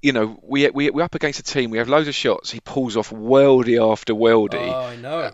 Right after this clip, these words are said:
Speaker 1: Uh, and, and, he,
Speaker 2: Yeah.
Speaker 1: and the goal he does let in, it's like, if he'd have just stood still, <laughs> he would have
Speaker 2: Yeah.
Speaker 1: caught it, you know?
Speaker 2: Yeah.
Speaker 1: It was ridiculous, but
Speaker 2: That was hilarious.
Speaker 1: when,
Speaker 2: Yeah.
Speaker 1: when he s-, when he saved that dive, like, I know that was after they equalised, but you just think,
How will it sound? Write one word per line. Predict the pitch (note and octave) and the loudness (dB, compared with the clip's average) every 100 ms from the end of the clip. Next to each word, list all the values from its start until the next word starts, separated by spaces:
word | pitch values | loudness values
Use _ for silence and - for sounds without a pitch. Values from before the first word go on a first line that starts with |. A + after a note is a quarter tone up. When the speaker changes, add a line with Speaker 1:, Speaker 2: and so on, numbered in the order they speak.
| - | 0
Speaker 1:
Uh, | B2+ | 2
and, | C3+ D3 | 4 4
and, | C3 | 4
he, | E3+ | 4
Speaker 2:
Yeah. | - | 4
Speaker 1:
and | C#3 | 2
the | D#3 | 2
goal | - F#3 | 4 4
he | |
does | E3 D#3 C3+ | 6 2 4
let | G2 | 0
in, | F#2+ G#2+ | 0 -2
it's | A2 - | -6 0
like, | A#2 A2 C3+ | 2 2 0
if | |
he'd | D#3+ | -2
have | C#3 | -2
just | - C3+ | -2 -6
stood | - - D3 - | -6 -2 -2 -2
still, | - - C#3+ - F2+ | -4 0 2 2 -2
<laughs> | - | -4
he | - | 2
would | C#3+ | 2
have | - | 4
Speaker 2:
Yeah. | - | 4
Speaker 1:
caught | - B2 | 4 4
it, | - G2 - | 0 -4 0
you | A2+ | 2
know? | A2+ B2+ | 2 0
Speaker 2:
Yeah. | B3 G#2 A2 | -8 -8 -2
Speaker 1:
It | |
was | B2+ B2 | 0 0
ridiculous, | C#3 D#3 - A#2 G2 - | 2 2 4 2 2 2
but | - B2 | 4 4
Speaker 2:
That | - | 4
was | - | -12
hilarious. | B2 A#2 A2+ G2+ - - - | -18 -18 -18 -20 -20 -18 2
Speaker 1:
when, | D#3 | 4
Speaker 2:
Yeah. | D#3 | 6
Speaker 1:
when | F#3 | 4
he | |
s-, | F3 - - | 2 -2 0
when | D#3 | 0
he | |
saved | D3 D#3+ C#3 - | 2 4 4 2
that | C3 | 0
dive, | - B2 A2 G#2 - | 6 6 6 2 0
like, | B2 A2+ | 2 2
I | |
know | C#3 | 2
that | C3 A#2 | 4 2
was | - A#2 | 2 4
after | A2+ - G2+ | 4 4 -2
they | G2+ | -2
equalised, | G#2+ - F2+ D#2+ F2 | -2 -2 0 0 -2
but | - | -8
you | F#2+ | -10
just | A2+ - | -10 -8
think, | G#2+ - | -8 -10